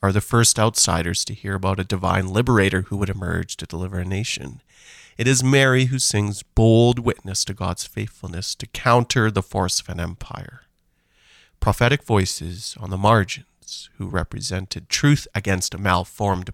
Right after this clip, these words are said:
power in hopes for deliverance. The longing for liberation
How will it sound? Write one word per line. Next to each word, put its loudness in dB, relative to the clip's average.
power 2
in -8
hopes -2
for -16
deliverance. -12
The 0
longing 2
for -4
liberation 0